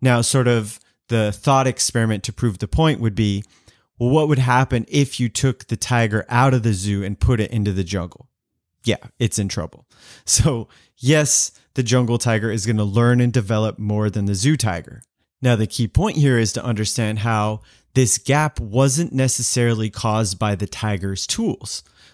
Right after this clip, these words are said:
Like, they're both tigers, they have similar tools. The gap was really about their experiences, their environment, the situations they faced. The tiger that struggled,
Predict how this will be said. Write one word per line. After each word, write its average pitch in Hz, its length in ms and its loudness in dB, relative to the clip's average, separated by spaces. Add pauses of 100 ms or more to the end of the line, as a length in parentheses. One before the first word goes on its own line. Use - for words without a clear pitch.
(120)
Like, 120 100 -2
they're 156 140 4
both 143 220 2
tigers, 123 420 2
they 117 100 2
have 110 160 0
similar 107 420 -2
tools. 123 420 -2
The 110 100 -2
gap 120 400 0
was 110 200 0
really 110 280 0
about 104 340 -2 (320)
their 107 180 2
experiences, 110 1080 0 (300)
their 95 180 0
environment, 104 580 2
the 104 80 -2
situations 104 840 0
they 95 140 -4
faced. - 560 -8 (460)
The 104 100 0
tiger 117 600 2 (180)
that - 140 -8
struggled, 101 600 -2